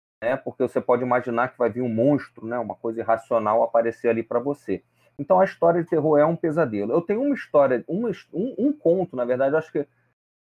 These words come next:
é, que é o mais parecido com, com, com, com, com, com um pesadelo, é um, é um homem que dorme, né? Toda vez que ele dorme, ele aparece com,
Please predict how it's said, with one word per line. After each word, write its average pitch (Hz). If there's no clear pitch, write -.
é, 127
que 127
é 160
o 156
mais 160
parecido 139
com, 123
com, 117
com, 113
com, 110
com, 110
com 113
um 113
pesadelo, 110
é 123
um, 151
é 135
um 151
homem 147
que -
dorme, 147
né? 185
Toda 175
vez 143
que -
ele 151
dorme, 147
ele 170
aparece 156
com, 156